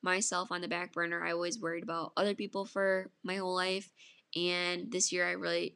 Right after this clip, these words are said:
put myself first. And with that comes a lot, but I do feel good. I don't have to worry about anybody else.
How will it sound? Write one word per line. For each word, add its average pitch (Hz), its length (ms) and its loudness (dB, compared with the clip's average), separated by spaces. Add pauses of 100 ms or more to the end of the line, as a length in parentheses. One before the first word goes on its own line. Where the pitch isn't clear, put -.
put 180 120 -8
myself 170 460 -2
first. 175 480 0
And 170 160 -2
with 180 120 -6
that 202 200 6
comes 208 240 0
a 240 60 4
lot, 247 340 8 (140)
but 190 260 10 (680)
I 180 80 2
do 202 160 0
feel 185 280 0
good. 151 360 -2
I - 60 0
don't 196 120 -4
have 185 160 -8
to 165 100 -8
worry 170 220 0
about 156 220 -2
anybody 143 380 2
else. - 400 -2